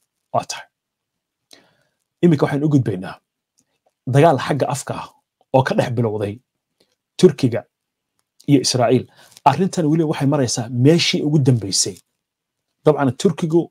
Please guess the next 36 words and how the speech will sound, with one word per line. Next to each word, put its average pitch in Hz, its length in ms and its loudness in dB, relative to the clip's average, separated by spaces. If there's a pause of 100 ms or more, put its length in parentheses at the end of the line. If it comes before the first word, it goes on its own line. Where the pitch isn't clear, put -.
(280)
waa 120 160 0
xubin 151 240 0
ka - 120 -4
tirsan 117 400 -4
nato, 120 320 2 (480)
waana 127 220 4
waddanka 156 400 -2
labaad 139 380 2
ee 143 80 4
ugu 143 200 4
ciidanka 147 400 2
badan. 101 260 -8
Marka 170 220 0
laga 151 180 0
tago 147 220 -4
Maraykanka, 127 500 0 (760)
Germany, 123 600 -4
Ingiriis 127 540 0
iyo 127 200 -12
Faransiis 127 520 -2 (100)
iyo 113 120 -4
xaggaa 156 280 -2
la - 60 -2
iska - 180 -6
dhigaya. 98 300 -6 (720)
Awoodda 147 460 6
labaad 120 320 2
weeye 110 160 -2
Turkigu. 101 440 -6 (880)
Haddaba, 156 280 2 (520)
madaxweyne 151 380 4
Erdogan 151 400 2
ayaa 123 260 2
galabtay 135 400 -2
hadal 123 260 2
jeediyey. 92 440 -6